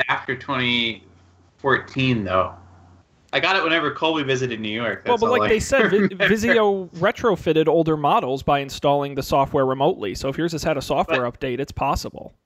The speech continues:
Speaker 1: it hasn't had a software update 'cause I've never connected it to the internet.
Speaker 2: There you go. Then you're probably okay. But th-, but then you also have to think, like, is, does Roku track stuff you watch? Like, I know we know, we don't think about these things, but it, do we, do we really know what does and does not?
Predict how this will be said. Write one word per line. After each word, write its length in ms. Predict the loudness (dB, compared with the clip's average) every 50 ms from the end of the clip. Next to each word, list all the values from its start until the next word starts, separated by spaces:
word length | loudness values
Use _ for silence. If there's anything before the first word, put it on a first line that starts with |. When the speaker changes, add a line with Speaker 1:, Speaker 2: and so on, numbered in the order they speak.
| _ _ _ _ _ _ _ _ _ _
Speaker 1:
it 120 | -6 -4 0
hasn't 300 | 0 0 0 0 0 0
had 120 | 0 0
a 40 | 0
software 420 | 2 0 0 0 0 -2 -4 -4
update 240 | -2 -2 -2 -4 -2
'cause 140 | -2 -2 -2
I've 100 | -2 0
never 220 | 0 2 2 0
connected 360 | 0 0 0 0 0 0 -2
it 80 | -2 -2
to 80 | -2 -2
the 80 | 0 0
internet. 400 | 2 2 2 0 0 -4 -4 -2
Speaker 2:
There 160 | 0 0 2
you 120 | 2 2 2
go. 160 | 2 2 2
Then 140 | 0 -2 -2
you're 80 | -2 0
probably 360 | 2 2 2 4 2 2 2
okay. 300 | 0 0 -2 -2 -4 -4 -6 -12 _ -20 -20 -20 -20 -20 -20 -20 -20 -20 -20 _ _ _ _ _ _ _ _ _ _ _ _ _ _ _ _ _ _ _ _ _ _ _ _ -4 _ 0
But 80 | 0 0
th-, 100 | 0 0
but 80 | 0 0
then 120 | 0 -2
you 60 | -2
also 160 | -2 -2 -2 -4
have 60 | -6
to 60 | -4
think, 180 | -4 -4 0 0
like, 240 | 0 0 0 -2 -2
is, 200 | 0 0 0 0
does 260 | -4 -2 0 0 0
Roku 400 | 2 2 0 0 0 0 0 0
track 400 | 0 0 0 0 0 0 -2 -6
stuff 300 | -10 -2 0 0 0 2
you 100 | 2 2
watch? 380 | 2 2 2 2 0 -2 -2 -2
Like, 140 | -2 0 0
I 80 | 0 0
know 120 | 2 0
we 120 | 0 0 0
know, 180 | 0 -2 -2 -4
we 100 | -6 -2
don't 260 | 0 0 0 -2 -2 -2
think 160 | -2 -2 0
about 240 | 0 2 2 0 0
these 200 | -2 -4 -4 -4
things, 260 | -6 -6 -6 -6 0
but 260 | 0 0 0 0 _ _ _ _ _ _ _ _ _ _ _ _ _ _ _ _ _ _ _
it, 160 | -4 -2 -2 0
do 100 | -2 0
we, 200 | 0 0 0 0
do 200 | 0 0 -2 0
we 120 | 0 0
really 360 | 0 2 0 0 0 0 0
know 200 | 0 2 2 2 2
what 240 | 2 0 0 0
does 200 | 0 0 0 0
and 80 | 0 0
does 180 | -2 -2 -2 -2
not? 240 | -4 -4 -4 -6